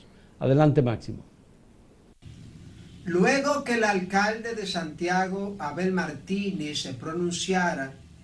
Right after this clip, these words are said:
Speaker 2: y propusiera que se evalúe la situación de la provincia de Santiago a fin de que se deje fuera del toque de queda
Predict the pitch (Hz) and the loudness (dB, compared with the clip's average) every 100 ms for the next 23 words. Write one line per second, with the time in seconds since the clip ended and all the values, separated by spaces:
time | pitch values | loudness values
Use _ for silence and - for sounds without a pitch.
0 | - - - - - - - 180 220 262 | -20 -20 -20 -20 -20 -20 -4 0 2 2
1 | 277 - 185 180 170 160 - 220 247 240 | 0 2 2 2 0 0 0 2 2 2
2 | 165 156 160 - - 160 - 185 175 165 | 0 0 -4 -12 -8 -4 0 0 0 -2
3 | 156 170 247 269 233 175 165 180 170 160 | -2 -2 0 2 2 0 -2 -4 -6 -6
4 | 151 - 185 202 214 214 - - - - | -4 0 2 2 0 -6 -14 -20 -20 -20
5 | - 139 151 156 151 151 147 196 196 190 | -16 -8 -4 -4 -4 -6 -2 -2 -2 -2
6 | 175 185 180 190 180 180 170 175 175 185 | -2 -2 -4 -4 -4 -2 0 0 -2 -6
7 | - 139 - - 214 240 233 190 180 175 | -6 -8 -8 -8 -4 -4 -4 -6 -6 -6
8 | 170 165 165 196 196 180 - 196 208 190 | -6 -6 -4 -2 -2 -4 -2 -2 0 -2
9 | 151 - - - - - 135 151 139 139 | -4 -8 -20 -20 -20 -16 -10 -8 -6 -6
10 | 170 175 185 185 185 185 196 185 180 | -6 -4 -2 -2 -4 -2 0 0 -2